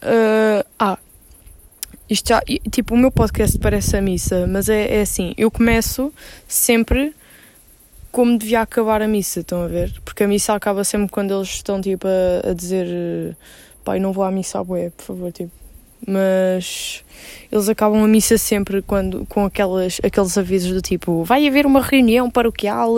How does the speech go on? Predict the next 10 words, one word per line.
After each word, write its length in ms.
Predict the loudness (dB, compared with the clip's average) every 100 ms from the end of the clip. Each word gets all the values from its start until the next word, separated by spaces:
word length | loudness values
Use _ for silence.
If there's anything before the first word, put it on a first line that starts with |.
| 2 -2 -8 -14
amanhã, 640 | -4 0 2 2 2 0 -2 -6 -16 -8 0
eh, 460 | 4 4 4 2 2
às 220 | -2 0
cinco 260 | 0 0
da 80 | 0
tarde" 420 | -4 -4 -4 -2
e 280 | -2 0 -2
não 100 | -4
sei 200 | -4 -4
quê. 320 | -4 -2 -2